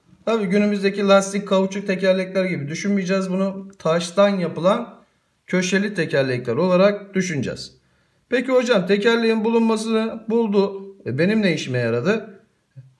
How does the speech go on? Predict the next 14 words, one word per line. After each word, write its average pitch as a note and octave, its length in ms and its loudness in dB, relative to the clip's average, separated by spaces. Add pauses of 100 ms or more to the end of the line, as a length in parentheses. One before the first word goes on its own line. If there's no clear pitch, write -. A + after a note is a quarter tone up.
Şimdi A3+ 300 -2
onları G3+ 320 4
anlatacağım. C#3 560 0 (1800)
İlk B3+ 260 0
faydası G#3 420 4
şu G#3+ 160 0
oldu F3+ 220 4
arkadaşlar. C#3 640 2 (520)
İnsan, G3+ 680 2 (280)
yük G#3 340 2
ve D3+ 300 0
eşyalar F#3 720 4 (400)
daha D3 300 2
kolay F#3 440 4